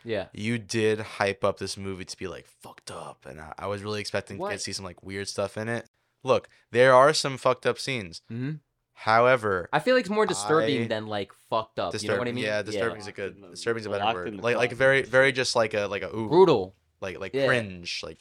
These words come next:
Speaker 2: like, ooh. Um, and sure, the movie has that, and I will say,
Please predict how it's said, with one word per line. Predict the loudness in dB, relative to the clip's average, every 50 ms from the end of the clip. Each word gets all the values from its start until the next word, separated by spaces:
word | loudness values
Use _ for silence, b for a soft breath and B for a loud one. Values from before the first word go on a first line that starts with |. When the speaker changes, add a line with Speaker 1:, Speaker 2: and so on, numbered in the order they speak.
| -18 -18
Speaker 2:
like, | -18 -14 -10
ooh. | -10 -8 -8 -10 -12 -16 -20 _ _ _ _
Um, | -2 0 2 2 2 0 -2 -4 -6 -10 -16 -18 _ _
and | -6 -6 -4 -4 -4 -4 -4
sure, | 0 2 2 2
the | 2
movie | 0 0 0 0
has | 2 4 4 4 2 2
that, | 0 -2 -2 -2
and | -2 -4 -4 -2
I | -2 -2
will | -2 0 0 0 0
say, | 2 2 4 4